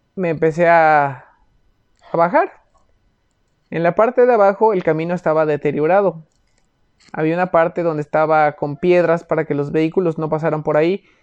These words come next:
ya que el camino estaba muy, este, lleno de baches. Entonces, básicamente solo había una vía para subir o bajar. Del otro lado estaban las piedras. Este desnivel, eh, a los costados tenía,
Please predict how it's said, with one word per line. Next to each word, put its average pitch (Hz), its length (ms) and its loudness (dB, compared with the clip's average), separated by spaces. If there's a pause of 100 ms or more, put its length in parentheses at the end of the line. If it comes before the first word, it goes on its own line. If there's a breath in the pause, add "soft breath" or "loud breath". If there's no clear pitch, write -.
(120)
ya 160 180 -2
que 160 80 -4
el 156 100 -2
camino 156 300 -2
estaba 143 380 -2
muy, 151 500 -2
este, 139 480 -8
lleno 180 240 -2
de 175 80 2
baches. 208 500 -2 (720)
Entonces, 214 480 -2 (100)
básicamente 190 600 0
solo 175 200 -2
había 170 180 0
una 170 220 -2
vía 170 440 0 (260)
para 147 200 -2
subir 151 280 -2
o 151 60 -2
bajar. 170 440 -4 (640)
Del 156 200 0
otro 165 240 0
lado 147 180 0
estaban 139 280 -6
las 156 140 -8
piedras. 226 460 -2 (440)
Este 262 300 -2
desnivel, 233 680 0 (160)
eh, 160 560 2
a 165 100 0
los 165 180 -2
costados 185 500 -4
tenía, 156 960 -4